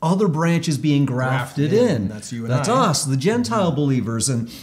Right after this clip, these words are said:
Speaker 1: being now included into the people of God. And we're saying, "Now, what, what is this about?" And, um, and is this, you're asking, a, become a permanent thing, a replacement thing? And only, I think what's key here is that,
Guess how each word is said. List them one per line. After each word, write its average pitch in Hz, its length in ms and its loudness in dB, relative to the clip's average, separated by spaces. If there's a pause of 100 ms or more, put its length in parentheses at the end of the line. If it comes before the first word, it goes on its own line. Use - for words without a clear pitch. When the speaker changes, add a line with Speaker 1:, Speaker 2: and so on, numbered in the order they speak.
(180)
Speaker 1:
being 143 240 6
now 160 220 2
included 196 720 2
into 147 380 0
the 127 100 -4
people 127 380 -6
of 95 140 -6
God. 117 360 -4
And 127 120 0
we're 127 100 -4
saying, 135 440 0
"Now, 139 120 -6
what, 156 200 -6
what 160 180 -4
is 117 140 -4
this 110 200 -6
about?" 160 460 -4
And, 101 220 -6 (480)
um, 113 400 -2 (880)
and 139 300 2
is 151 200 2
this, 143 240 0
you're 127 160 0
asking, 127 360 -2
a, 117 80 0
become - 420 -8
a 123 60 -4
permanent 190 580 -2
thing, 120 220 -2
a 120 60 -4
replacement 139 760 -4
thing? 123 400 -2
And 107 160 -4 (560)
only, 180 460 2
I 156 140 -8
think 269 280 -4
what's 262 220 -6
key - 360 -4
here 101 500 -4 (440)
is 147 280 0
that, 147 380 -2